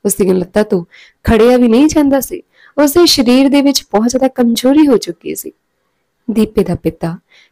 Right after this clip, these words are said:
ਨਿਰਮਲ ਸਿੰਘ ਪਰਮਾਤਮਾ ਦਾ ਸ਼ੁਕਰ ਕਰਦਾ ਹੈ, "ਚਲੋ, ਜੋ ਹੋਇਆ ਠੀਕ ਹੋਇਆ, ਪਰ ਮੇਰਾ ਪੁੱਤਰ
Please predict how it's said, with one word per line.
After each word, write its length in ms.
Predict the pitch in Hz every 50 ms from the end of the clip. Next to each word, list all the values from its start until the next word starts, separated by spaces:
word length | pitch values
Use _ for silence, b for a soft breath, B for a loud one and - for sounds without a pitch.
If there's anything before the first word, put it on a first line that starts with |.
| b 247
ਨਿਰਮਲ 320 | 262 277 285 285 302 320
ਸਿੰਘ 180 | 311 - 311 302
ਪਰਮਾਤਮਾ 560 | - 269 240 233 226 240 247 240 269 262 269
ਦਾ 120 | 254 262
ਸ਼ੁਕਰ 340 | 254 247 - 240 240 262 262
ਕਰਦਾ 340 | 254 - 240 226 214 196 220
ਹੈ, 40 | 220
"ਚਲੋ, 400 | 214 - 214 196 196 196 196 202 _ _ -
ਜੋ 280 | 175 180 - 226 233 233
ਹੋਇਆ 280 | 214 214 196 185 185
ਠੀਕ 320 | 180 185 - 185 196 185 -
ਹੋਇਆ, 300 | 185 175 170 165 165 165 165 b b b b b b -
ਪਰ 160 | - 208 202
ਮੇਰਾ 200 | 190 180 180 180
ਪੁੱਤਰ 480 | 170 180 - 180 175 _ - - 175